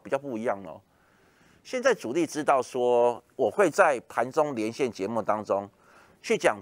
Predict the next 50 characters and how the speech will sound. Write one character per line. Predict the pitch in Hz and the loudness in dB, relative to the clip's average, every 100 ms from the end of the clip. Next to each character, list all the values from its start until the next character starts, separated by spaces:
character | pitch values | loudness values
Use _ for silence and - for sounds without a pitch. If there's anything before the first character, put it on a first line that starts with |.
| - | 0
大 | 180 127 | 2 0
盘 | 110 | -4
的 | 104 | -8
主 | 107 80 | -8 -10
力 | 107 | -12
心 | 90 92 | -12 -16
态， | 92 90 71 _ _ _ _ _ _ _ _ _ _ _ _ _ _ _ _ _ _ - | -14 -14 -14 _ _ _ _ _ _ _ _ _ _ _ _ _ _ _ _ _ _ -16
没 | 110 | -6
错 | 165 | 0
吧？ | 120 - _ - | 0 -2 _ -4
我 | 143 | 0
在 | 233 | 0
盘 | 214 151 | 0 -2
中 | 160 196 | -2 -2
连 | 143 | -4
线 | 143 147 | -4 -4
节 | 127 | -4
目 | |
当 | 139 | -2
中 | 139 | -2
会 | 151 | -2
讲 | 131 95 | -6 -4
大 | - 110 | -4 -4
盘 | 98 | -6
主 | 82 | -10
力 | |
心 | 90 87 | -14 -10
态， | 85 76 _ | -10 -10 _
所 | - 135 | -4 2
以 | 226 | 2
说 | 147 180 | 2 -2
呢， | 175 156 151 _ | 0 -2 -4 _
长 | - 151 180 | 0 0 2
荣 | 156 151 156 | -4 -4 -8
它 | - 208 | -2 0
的 | 175 | 0
业 | 185 | -2
绩 | 175 127 | -2 -2
做 | - 185 117 | -2 -2 -2
法 | 101 65 | -2 -4
就 | - | -2
跟 | 185 175 - | 0 0 2
大 | 175 | 0
盘 | - 117 | 0 -4
主 | 107 | -6
力 | 98 | -10
心 | 113 | -8
态 | 107 | -6
颠 | 107 | -6
倒。 | 107 | -8